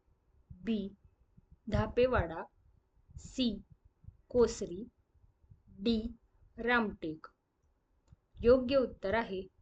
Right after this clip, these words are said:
बी. धापेवाडा. महाराष्ट्रात कुंभमेळा कोणत्या ठिकाणी भरतो?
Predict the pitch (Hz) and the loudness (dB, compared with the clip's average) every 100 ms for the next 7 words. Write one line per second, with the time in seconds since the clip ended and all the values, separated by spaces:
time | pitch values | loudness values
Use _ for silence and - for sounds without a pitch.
0 | _ 208 208 214 196 - _ _ 196 220 | _ -12 -4 -4 -4 -12 _ _ -6 -6
1 | 226 240 208 160 156 - - - _ _ | 2 4 4 -4 -10 -14 -20 -20 _ _
2 | _ _ _ _ _ _ _ _ _ _ | _ _ _ _ _ _ _ _ _ _
3 | _ _ _ _ _ _ _ _ _ _ | _ _ _ _ _ _ _ _ _ _
4 | - 240 240 320 320 233 - 208 180 - | -4 -2 4 6 6 4 0 -4 -4 -4
5 | 262 247 214 180 170 175 190 - 240 233 | 2 2 4 4 2 0 -8 -2 -2 0
6 | 247 262 262 196 185 202 220 220 - - | -2 -4 -4 -6 -6 -4 -2 -4 -6 -14